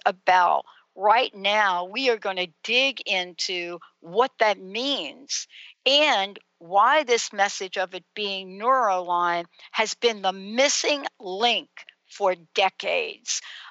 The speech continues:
Uh, Doctor Frid, thank you for joining me here today. Explain neuro-Lyme to people. You and I were talking about it during a break a little bit, but there's a lot to be said about it, isn't there?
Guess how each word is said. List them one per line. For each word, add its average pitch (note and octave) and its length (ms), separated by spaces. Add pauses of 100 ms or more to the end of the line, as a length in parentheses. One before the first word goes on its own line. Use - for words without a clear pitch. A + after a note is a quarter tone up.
(120)
Uh, F#3 380 (160)
Doctor A#3+ 260
Frid, A#3 260
thank A#3 220
you A#3+ 80
for G#3+ 140
joining G3+ 340
me F#3 100
here F3+ 200
today. E3+ 400 (180)
Explain E4+ 640
neuro-Lyme F#3 840
to - 160
people. E3+ 400
You C4+ 240
and C#4+ 100
I A#3 80
were G#3 100
talking G3+ 320
about F#3 200
it F3+ 80
during F3+ 160
a D#3 40
break G3 280
a A#3 80
little A#3 220
bit, A#3+ 260 (360)
but A3 140
there's A3+ 220
a A3 40
lot A3+ 380
to B3+ 100
be G#3+ 160
said D#3 280
about - 320
it, E3 120
isn't F3 240
there? - 240